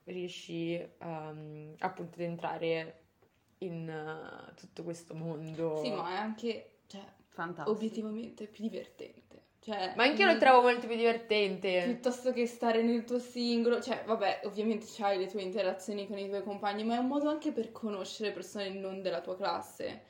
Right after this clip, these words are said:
Speaker 2: Ah, vabbè. Mm,
Speaker 1: No, vabbè,
Speaker 2: puoi
Speaker 1: quello
Speaker 2: anche
Speaker 1: avviene
Speaker 2: fa-,
Speaker 1: anche
Speaker 2: puoi
Speaker 1: natura-
Speaker 2: farlo, puoi, puoi anche non farlo, però,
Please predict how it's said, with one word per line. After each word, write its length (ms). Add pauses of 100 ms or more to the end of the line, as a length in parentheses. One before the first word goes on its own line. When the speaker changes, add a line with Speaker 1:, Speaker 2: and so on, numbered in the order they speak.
(280)
Speaker 2:
Ah, 200 (340)
vabbè. 400 (360)
Mm, 320
Speaker 1:
No, 220
vabbè, 220
Speaker 2:
puoi 120
Speaker 1:
quello 140
Speaker 2:
anche 160
Speaker 1:
avviene 180
Speaker 2:
fa-, 60
Speaker 1:
anche 180
Speaker 2:
puoi 140
Speaker 1:
natura- 160
Speaker 2:
farlo, 420
puoi, 160 (160)
puoi 160
anche 240
non 160
farlo, 460
però, 420